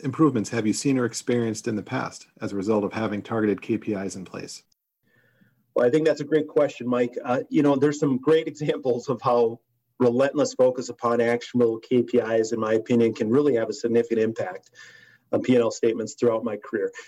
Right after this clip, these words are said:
Speaker 2: So it's important to note throughout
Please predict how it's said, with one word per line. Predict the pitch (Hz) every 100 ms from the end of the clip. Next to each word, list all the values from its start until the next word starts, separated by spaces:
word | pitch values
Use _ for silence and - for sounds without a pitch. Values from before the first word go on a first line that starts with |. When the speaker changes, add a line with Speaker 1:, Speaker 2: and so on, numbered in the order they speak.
| _
Speaker 2:
So | - - 147 147 - _ _ _ _ _ _ -
it's | 143
important | 123 190 202
to | 143
note | 139 135 120 - _ _ -
throughout | 175 175 170 170